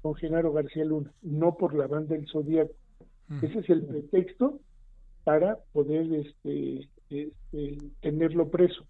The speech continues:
Speaker 2: Hay que,
Speaker 1: ¿Sí?
Speaker 2: hay que, este, ¿se le va a venir el mundo encima a Luis Cárdenas Palomino o no?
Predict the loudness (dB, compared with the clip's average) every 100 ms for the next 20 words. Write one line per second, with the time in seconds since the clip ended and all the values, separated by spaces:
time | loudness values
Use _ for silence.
0 | -20 -20 _ _ -2 -2 2 2 2 -6
1 | -16 -6 2 2 2 0 2 2 -2 -4
2 | -8 -4 -2 -2 -2 -6 -16 -20 -20 -20
3 | -20 -20 _ -20 _ -20 -20 -20 -18 -6
4 | -2 2 4 4 4 4 4 2 2 2
5 | 4 4 4 0 -2 0 -2 0 0 0
6 | 0 0 0 -4